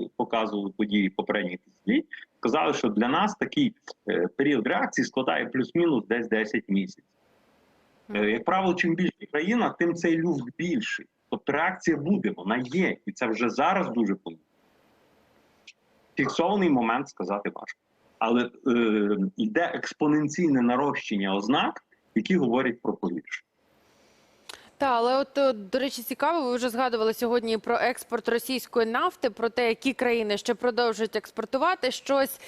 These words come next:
Speaker 2: відбувається під, е, за допомогою тіньового флоту Росії, там, під прапорами інших держав.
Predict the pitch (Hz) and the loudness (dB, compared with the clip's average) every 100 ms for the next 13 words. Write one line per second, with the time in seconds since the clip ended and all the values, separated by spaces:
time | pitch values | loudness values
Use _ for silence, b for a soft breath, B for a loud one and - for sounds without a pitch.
0 | B - 233 233 254 262 240 - 233 - | B -4 -2 -2 0 2 0 0 -4 -2
1 | 254 247 196 214 214 208 208 202 202 254 | -2 -2 0 2 4 2 0 -2 -2 -2
2 | 226 254 262 247 233 233 214 254 381 339 | -2 0 2 2 0 0 0 2 2 2
3 | - 320 311 277 262 - 269 262 - 196 | 0 0 2 0 0 -2 -2 -2 -2 -2
4 | 240 - 226 226 220 214 208 220 214 233 | -4 -2 -2 0 0 2 0 -2 -2 -2
5 | 208 226 240 320 359 320 | -2 -2 0 2 2 0